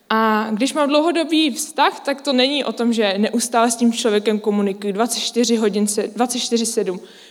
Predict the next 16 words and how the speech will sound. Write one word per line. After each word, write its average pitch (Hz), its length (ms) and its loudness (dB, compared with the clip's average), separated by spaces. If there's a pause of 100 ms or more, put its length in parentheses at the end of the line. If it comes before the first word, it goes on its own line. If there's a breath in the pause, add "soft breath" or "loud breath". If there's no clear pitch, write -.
(100)
Mě 240 120 2
jako 262 180 0
introverta 240 600 0
by 226 100 -2
to 240 120 2
úplně 240 200 -2
odrovnalo, 226 720 0
ale 240 220 2 (640 loud breath)
je 277 100 -2
to 285 160 0
o 262 160 2
nějaké 269 520 0
uvědomění 247 880 2
si, 277 200 -4
nějaké 247 360 0
přítomnosti 294 960 -2